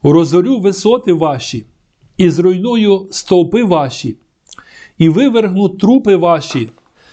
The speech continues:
на уламки ідолів ваших, і гребуватиме душа моя вами. Міста ваші зроблю пустелею,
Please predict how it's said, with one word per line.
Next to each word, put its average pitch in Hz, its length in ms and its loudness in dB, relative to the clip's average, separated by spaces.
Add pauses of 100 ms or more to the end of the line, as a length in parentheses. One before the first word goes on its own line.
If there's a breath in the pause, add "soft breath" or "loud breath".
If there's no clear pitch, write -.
(220 loud breath)
на 175 160 4
уламки 196 600 0
ідолів 190 540 0
ваших, 151 600 -4 (680 soft breath)
і 185 120 2
гребуватиме 175 1120 0 (360)
душа 160 480 0
моя 139 420 -2
вами. 120 560 -4 (1400 loud breath)
Міста 170 440 2
ваші 175 420 -2
зроблю 165 440 0
пустелею, 147 800 -2